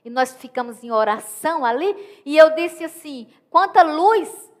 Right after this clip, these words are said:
né, chegou, a palavra é luz, e eu vou falar aqui rapidinho: estamos em, o, o ano era muito antes de Cristo,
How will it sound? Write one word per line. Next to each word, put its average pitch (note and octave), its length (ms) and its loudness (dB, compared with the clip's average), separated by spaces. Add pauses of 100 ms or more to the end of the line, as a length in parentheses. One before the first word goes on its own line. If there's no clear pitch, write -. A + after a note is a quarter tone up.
(360)
né, A#3 300 -8 (220)
chegou, B3+ 1000 0
a G3+ 80 -8
palavra B3 580 4
é A3 140 0
luz, C4 460 -6 (300)
e C#4 180 -8
eu D4 120 8
vou D#4+ 140 6
falar D#4 340 4
aqui C#4+ 200 -2
rapidinho: C#4+ 800 -4 (800)
estamos B3+ 880 -4
em, F#3+ 720 -14 (640)
o, C#4 300 -2
o C#4 60 8
ano C#4+ 640 2
era A3 640 2
muito C4 560 -8
antes C#4 300 -4
de A3 100 -14
Cristo, B3 540 -16